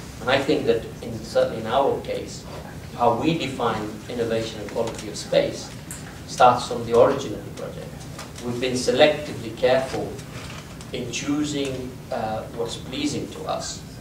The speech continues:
as a client or as a project. The eight people I showed are, are world-class architects, and there are many like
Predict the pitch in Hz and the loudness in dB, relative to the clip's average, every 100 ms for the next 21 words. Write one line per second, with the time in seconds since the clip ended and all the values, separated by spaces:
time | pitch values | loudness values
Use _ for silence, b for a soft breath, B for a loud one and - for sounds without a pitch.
0 | - - - - - - 123 - - 127 | -14 -14 -12 -12 -12 -6 -6 -4 4 6
1 | 127 - - - - - - - - - | 8 4 -4 -10 -10 -10 -8 -8 -8 -10
2 | - - - - - - 120 123 123 123 | -12 -12 -14 -14 -12 -6 0 0 0 -6
3 | 120 104 123 - 123 110 - - - - | -6 -4 -4 -2 0 0 0 -8 -10 -8
4 | - - - 117 127 - - - - - | -8 -8 2 8 8 8 0 -4 -4 -4
5 | - - - - - - - - - - | -6 -8 -8 -10 -10 -10 -10 -12 -12 -12
6 | - - 117 104 104 113 135 120 92 95 | -10 -10 -8 -6 -2 2 2 2 0 -4